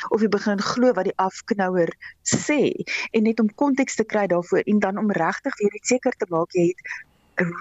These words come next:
real life fisiese verhoudinge ook, wat weer opbouend is en wat net jou kan dra en hou tydens hierdie ongemaklike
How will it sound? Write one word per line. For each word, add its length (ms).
real 240
life 420
fisiese 460
verhoudinge 680
ook, 340
wat 180
weer 280
opbouend 760
is 220
en 200
wat 180
net 160
jou 240
kan 240
dra 600
en 220
hou 480
tydens 420
hierdie 220
ongemaklike 720